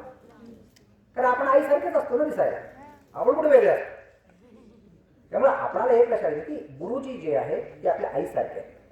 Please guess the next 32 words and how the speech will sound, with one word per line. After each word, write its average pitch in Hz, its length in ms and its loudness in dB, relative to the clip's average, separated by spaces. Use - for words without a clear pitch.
जवळ 240 300 8
बसून 214 580 -4
तुम्हाला 214 260 4
जे 240 100 6
प्रेमाने 202 400 2
सांगतात, 151 420 -2
मार्गदर्शन 185 500 -4
करतात, 160 260 -2
ते 196 100 0
गुरुजींबद्दल 175 640 -2
तुम्हाला 156 220 -2
आदर 127 200 0
असतो. - 160 -8
जे 233 80 0
सांगत 233 360 0
नाही 269 120 -4
त्यांच्याबद्दल 254 360 -2
आदर, 208 260 -2
आदर 190 280 -4
नसतो. - 480 -12
तर - 40 -10
मला 156 160 2
हेच 196 200 4
सांगायचंय 165 460 -2
की 220 200 -14
तुम्ही 185 480 -6
आत्ता 180 260 -12
हे 262 140 -8
सात 220 240 0
दिवस 190 320 -2
जे - 80 2
आहेत, - 200 -2